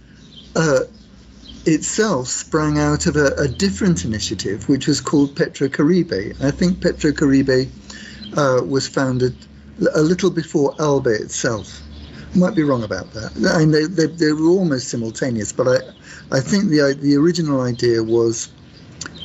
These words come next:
uh, based on, uh, Petrocaribe's,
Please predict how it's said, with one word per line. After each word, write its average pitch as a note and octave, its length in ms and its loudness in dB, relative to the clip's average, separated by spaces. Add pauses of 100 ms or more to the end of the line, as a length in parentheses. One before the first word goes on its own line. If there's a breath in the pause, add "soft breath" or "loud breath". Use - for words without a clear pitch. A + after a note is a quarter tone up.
(300)
uh, A#2+ 320 0 (160)
based C#3+ 300 0
on, B2 340 -2
uh, B2+ 240 0 (140)
Petrocaribe's, C3+ 920 2